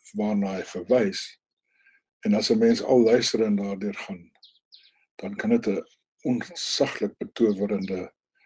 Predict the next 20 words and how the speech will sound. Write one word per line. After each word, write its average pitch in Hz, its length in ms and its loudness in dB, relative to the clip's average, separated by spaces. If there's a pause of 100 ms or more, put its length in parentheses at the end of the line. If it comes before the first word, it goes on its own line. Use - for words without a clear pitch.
(240)
eh, 92 380 -6
reis 104 280 0
vir - 220 -4
jou 90 240 0
word, 104 480 2
klank 104 360 2
en 101 260 -6
lees, 113 320 4
eh, 92 420 -8
reis. 90 360 -4 (960)
Hy 110 80 0
laat 139 220 4
jou 151 140 8
skielik 135 400 2
dinge 120 260 4
verstaan 117 460 -2
soos 104 200 -10
jy 104 80 -4
nog 101 200 -6
nooit 110 280 -4